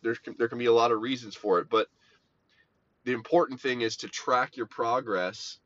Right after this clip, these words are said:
and to identify what you have done to get to where you are right now, whether it's a good thing or a bad thing. You know, if you shrunk your business this year, did you do that on purpose,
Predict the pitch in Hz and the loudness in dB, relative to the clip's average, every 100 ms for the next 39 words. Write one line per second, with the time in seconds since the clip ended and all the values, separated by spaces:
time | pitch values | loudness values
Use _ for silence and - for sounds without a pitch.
0 | _ _ _ _ _ _ _ _ - 113 | _ _ _ _ _ _ _ _ -12 -8
1 | 120 110 101 113 123 127 117 110 104 110 | 0 0 2 2 0 0 0 2 2 -2
2 | _ _ _ _ _ _ _ 104 123 - | _ _ _ _ _ _ _ -2 -2 -2
3 | 120 113 104 101 127 127 107 107 123 _ | -6 -6 -6 -2 0 2 0 -4 -12 _
4 | - 104 120 110 - 104 104 101 101 95 | -14 -8 -6 -6 -6 -2 -2 -2 0 0
5 | 98 90 73 87 90 98 98 92 - 92 | 2 0 -2 -2 -2 -2 -4 -8 -10 -6
6 | 113 127 139 131 123 107 104 98 92 85 | -4 -4 -4 -2 0 2 2 0 -2 -6
7 | 73 _ _ _ 98 95 - 101 - 120 | -8 _ _ _ -4 -2 -2 -6 -4 -2
8 | 120 - 120 117 127 135 131 135 135 147 | -2 -2 -4 -2 -2 -6 -8 -8 -6 0
9 | 143 151 - _ _ _ _ _ _ _ | 2 2 -2 _ _ _ _ _ _ _
10 | _ 95 95 107 110 110 101 123 147 175 | _ -10 -8 2 2 2 2 2 2 -2
11 | 180 - - | -6 -6 -10